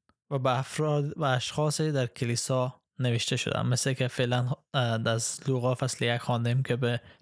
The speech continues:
تئوفیلوس نوشته شده بود. ولی اینم باید بدانیم که در آخر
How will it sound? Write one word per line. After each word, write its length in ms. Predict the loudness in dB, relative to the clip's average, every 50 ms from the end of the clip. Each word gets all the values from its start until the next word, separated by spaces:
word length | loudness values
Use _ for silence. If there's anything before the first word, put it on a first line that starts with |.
| _ _
تئوفیلوس 680 | -4 -2 -2 -2 -2 -2 0 0 2 0 0 -2 -4
نوشته 320 | -6 -6 -4 -4 -4 -4 -4
شده 220 | -6 -8 -10 -16 -18 -20 _
بود. 80 | -20 -20 _ _ _ -20 -16 -14 -12 -12 -12 -12 -8 -4
ولی 180 | -2 0 0 0
اینم 300 | 0 0 0 0 0 0
باید 240 | 0 0 0 -2 -2
بدانیم 400 | 0 0 0 0 0 0 -2 -2
که 360 | -2 0 0 0 0 0 -4 _ -20 -20 -20 -18 _ -4
در 220 | -2 0 2 2
آخر 600 | 0 0 -2 -4 -2 0 0 2 2 0 0